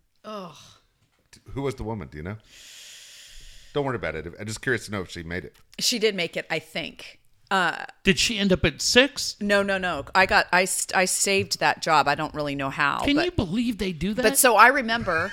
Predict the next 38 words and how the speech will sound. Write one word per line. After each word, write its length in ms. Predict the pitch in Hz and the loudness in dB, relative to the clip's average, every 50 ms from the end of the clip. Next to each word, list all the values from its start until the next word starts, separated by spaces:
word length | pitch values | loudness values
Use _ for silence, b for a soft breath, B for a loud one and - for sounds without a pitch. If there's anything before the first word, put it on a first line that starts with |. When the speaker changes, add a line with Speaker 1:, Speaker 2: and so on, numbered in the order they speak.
| - 190 | -4 -4
Speaker 4:
It 60 | 214 | -2
makes 260 | 285 330 - - - | -2 -2 -2 -2 0
you 100 | 349 339 339 | 0 0 2
neurotic. 300 | 359 370 359 381 427 453 | 2 2 4 6 10 12
Speaker 3:
I 240 | 233 247 269 302 - | 12 12 12 12 8
was, 200 | 339 330 311 - | 6 4 2 4
and, 220 | - 254 240 233 226 180 170 | 4 4 4 4 2 0 2
and 80 | 226 | 6
Speaker 1:
Yeah. 60 | 247 240 | 6 6
Speaker 3:
I 20 | |
remember 380 | 254 269 254 254 254 220 214 - | 6 6 4 2 2 2 2 2
Esta, 420 | 190 208 - - - - 180 - - - | 2 0 0 -2 -2 -2 -4 -2 2 2
Esta, 420 | 196 220 - - - 170 156 156 | 2 2 2 -2 -2 -2 -2 -2
who 140 | 165 190 175 | -4 -6 -6
was 200 | 165 175 165 - | -6 -6 -6 -4
our 180 | 165 156 156 156 | -2 -2 2 4
Speaker 4:
Yeah. 140 | 170 202 254 | 4 4 4
Speaker 3:
main 80 | 254 165 | 2 -2
anchor. 220 | 180 185 - 185 | -4 -6 -4 -2
Speaker 2:
Yes. 100 | - - | -2 -2
Speaker 3:
She 80 | - 214 | -2 -2
was 160 | 190 190 196 | -4 -4 -2
like, 200 | 202 185 185 - - | -2 -2 0 0 2
"Oh, 140 | 302 330 302 | 0 0 0
filling 400 | - - 311 311 311 285 262 277 | 0 -2 -2 -2 0 -2 -2 -2
in 100 | 285 277 | -4 -4
for 160 | - - 233 | -2 -2 -2
Katie 320 | 226 233 233 240 247 262 | 0 0 -2 -4 -4 -6
tonight." 400 | 247 - - 180 170 160 160 160 - | -8 -8 -6 -6 -4 -4 -6 -6 -6
And 120 | 180 175 180 | -2 0 2
I 120 | 190 202 | 2 2
was 160 | 214 240 196 196 | 0 -2 -4 -4
at 60 | 180 | -2
my 120 | 190 180 | -2 -4
Speaker 4:
Mm. 40 | 170 | -4
Speaker 3:
friend 260 | - 202 185 175 175 180 | -4 -4 -4 -4 -4 -4
Beebe's 360 | 185 202 220 226 180 - - | -6 -8 -8 -8 -8 -6 -4
house, 440 | 147 120 - - 190 - - - | -4 -4 -4 -2 -2 -2 -4 -4